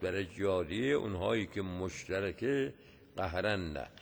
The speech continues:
و بعد می‌رد عرض کنم حضورتون که به آلات، به آنیه ذهب و فضه اینم، بله، اینم عرض کنم فقط به آنیه ذهب و فضه، چون درش دو قوله.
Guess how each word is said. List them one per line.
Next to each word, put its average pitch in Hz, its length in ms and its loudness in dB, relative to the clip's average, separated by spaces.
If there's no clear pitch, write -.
و 107 100 4
بعد 165 680 10
می‌رد 156 480 6
عرض 131 300 6
کنم 135 440 4
حضورتون 131 600 2
که 135 180 2
به 117 200 2
آلات، 110 840 8
به 127 320 4
آنیه 117 720 6
ذهب 95 380 6
و 90 100 6
فضه 78 580 -2
اینم، 113 280 4
بله، 85 380 -6
اینم 165 240 4
عرض 131 220 4
کنم 123 180 2
فقط 110 260 0
به - 160 -4
آنیه 147 480 6
ذهب 120 380 6
و 117 80 6
فضه، 131 460 2
چون 160 300 -2
درش 117 380 2
دو 143 120 4
قوله. 90 500 4